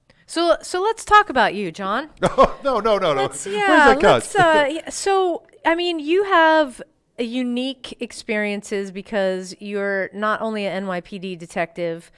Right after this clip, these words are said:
Speaker 1: but you also worked for, uh, was it volunteer
Speaker 2: Yeah,
Speaker 1: or
Speaker 2: it was a
Speaker 1: paid
Speaker 2: vol-,
Speaker 1: for
Speaker 2: it was, it was a volunteer fire
Speaker 1: fire,
Speaker 2: department, but,
Speaker 1: fire department,
Speaker 2: yeah.
Speaker 1: hazmat.
Speaker 2: Right.
Speaker 1: So you had special, you know, specialized training in that. I mean, what, what drove you? What was your driving force to get into the field?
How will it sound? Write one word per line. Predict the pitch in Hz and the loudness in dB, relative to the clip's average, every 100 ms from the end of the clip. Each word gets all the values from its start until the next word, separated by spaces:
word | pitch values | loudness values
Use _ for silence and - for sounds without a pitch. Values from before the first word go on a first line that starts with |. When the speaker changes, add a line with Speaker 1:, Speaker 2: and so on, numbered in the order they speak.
| _ _ _ | _ _ _
Speaker 1:
but | 202 - | -10 -6
you | 220 | -6
also | - 208 208 220 202 196 | -2 -4 -4 -6 -4 -4
worked | 190 185 190 190 | -8 -4 -6 -6
for, | - 190 180 180 175 - | -6 -2 0 0 -2 -6
uh, | 180 175 165 - | -8 -6 -6 -8
was | 202 208 | -8 -6
it | 208 | -2
volunteer | 233 294 302 - 330 | 2 2 2 -2 0
Speaker 2:
Yeah, | 160 | 2
Speaker 1:
or | |
Speaker 2:
it | |
was | 135 | 2
a | 135 | 2
Speaker 1:
paid | |
Speaker 2:
vol-, | 165 175 | 4 2
Speaker 1:
for | - | 2
Speaker 2:
it | |
was, | 156 | 0
it | 160 | 0
was | 170 | -2
a | 170 | 2
volunteer | 170 156 139 | 2 0 -4
fire | - 117 | -2 0
Speaker 1:
fire, | 110 208 123 | 2 2 2
Speaker 2:
department, | 117 | 0
but, | 139 | 0
Speaker 1:
fire | 220 | 0
department, | 208 202 175 190 | -2 -4 -6 0
Speaker 2:
yeah. | 240 247 | 0 0
Speaker 1:
hazmat. | 226 180 151 - _ - | -4 -6 -8 -14 _ -2
Speaker 2:
Right. | 110 90 | -2 -2
Speaker 1:
So | - | -4
you | 254 | -2
had | 247 233 | 0 -2
special, | - - 233 - 220 | -6 -2 -2 -2 -8
you | 214 | -8
know, | 190 | -8
specialized | 190 - 226 220 233 208 208 - | -12 -6 -6 -6 -4 -4 -4 -8
training | 214 196 196 190 | -8 -8 -10 -10
in | 180 | -6
that. | 196 185 151 _ _ _ - | -4 -4 -4 _ _ _ -8
I | |
mean, | 240 269 240 | -2 -2 -4
what, | 220 214 254 294 - _ _ - | -8 -2 0 0 -2 _ _ -14
what | 208 220 254 220 | -8 -2 -2 -2
drove | 190 220 226 262 196 | -6 0 0 0 -4
you? | 185 180 202 240 _ _ | -6 -4 -6 -8 _ _
What | 220 233 | -6 -2
was | 247 214 | -4 -4
your | 226 | -4
driving | 214 208 208 202 | 0 -2 -2 -6
force | - 254 233 - | -6 -4 -4 -6
to | 214 | -12
get | 190 185 | -10 -10
into | 185 202 | -12 -14
the | 190 | -18
field? | - 254 - - | -16 -14 -14 -16